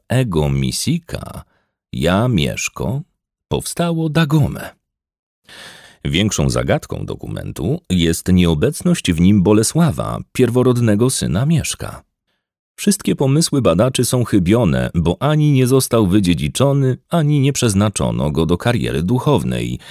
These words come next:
ani nie panował w tym czasie w Krakowie poza ojcowskim władztwem.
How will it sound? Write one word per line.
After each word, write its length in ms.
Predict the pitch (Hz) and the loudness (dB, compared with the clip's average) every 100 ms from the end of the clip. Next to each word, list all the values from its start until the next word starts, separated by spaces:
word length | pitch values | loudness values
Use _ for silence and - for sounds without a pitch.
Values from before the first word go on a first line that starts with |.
| - - _ | -20 -20 _
ani 520 | - 170 - - 87 120 | -4 -2 -4 -4 0 4
nie 180 | 87 | 4
panował 580 | 87 120 104 64 60 82 | 2 0 0 0 0 -2
w 80 | - | -2
tym 180 | 135 135 | -2 0
czasie 340 | 123 120 131 | -2 0 -2
w 60 | - | 0
Krakowie 680 | 160 160 - 58 57 98 165 | -2 -2 -2 -4 -2 -4 -4
poza 400 | - 185 175 180 | -2 0 0 0
ojcowskim 720 | 175 143 - 65 - 92 107 | 0 0 -2 -2 -2 0 2
władztwem. 760 | 139 143 - - 92 - - | 2 0 -4 -10 -14 -14 -14